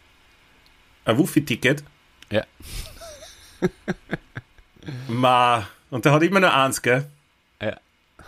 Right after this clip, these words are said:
Speaker 2: Aber du, m-, seien wir uns ehrlich, musst du nicht aufs Geld schauen. Also von daher kannst du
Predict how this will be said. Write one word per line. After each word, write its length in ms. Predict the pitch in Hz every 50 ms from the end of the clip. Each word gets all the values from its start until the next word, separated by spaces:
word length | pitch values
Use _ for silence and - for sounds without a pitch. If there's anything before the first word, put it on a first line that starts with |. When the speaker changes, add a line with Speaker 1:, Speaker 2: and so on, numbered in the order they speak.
| - - _ _ _ _ _ _ _ _ _ _ _ _ _
Speaker 2:
Aber 380 | - 95 95 101 104 101 95 - _ _ _ _ _ _ _ _ _ _ _ _ _ _ - _ _ _ -
du, 340 | 98 95 107 113 113 - - _ _ _ _ _ _ _ _ _ _ -
m-, 520 | 85 82 87 98 98 92 92 90 92 90
seien 140 | - - 95
wir 40 | 95
uns 80 | 92 85
ehrlich, 200 | 92 95 95 92
musst 180 | 95 92 - -
du 40 |
nicht 140 | 107 107 90
aufs 140 | 80 - -
Geld 220 | - 87 85 -
schauen. 200 | - 85 82 78 82
Also 160 | 85 82 82
von 140 | 78 92 85
daher 320 | 85 82 85 90 87 85 - _ _ _ _ _ _ _ _ _ _ -
kannst 260 | - 98 92 - -
du 40 | -